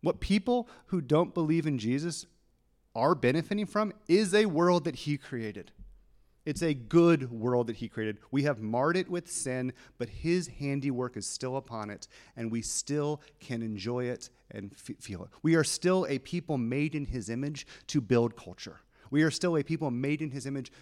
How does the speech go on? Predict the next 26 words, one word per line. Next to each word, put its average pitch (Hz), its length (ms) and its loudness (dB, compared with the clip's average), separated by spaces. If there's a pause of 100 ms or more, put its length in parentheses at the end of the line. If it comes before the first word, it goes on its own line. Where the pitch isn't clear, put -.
to 143 120 -4
make 143 280 -2
great 127 300 -8
things. - 640 -14 (2000)
And 147 120 0
there 147 140 6
is, 151 380 2 (380)
those 127 440 0
works 127 460 0
can 131 380 -6
still 123 320 -8
happen, 127 440 -8
and 113 160 -6
there 127 120 -2
is 117 120 -4
a 127 60 -2
glory 123 500 -4
that 120 200 -8
can 113 140 -10
come 101 220 -8
with 135 240 -6
them. 139 220 -4 (240)
The 110 80 -8
thing 139 280 -2
is, 120 220 -4 (240)
this 120 340 -2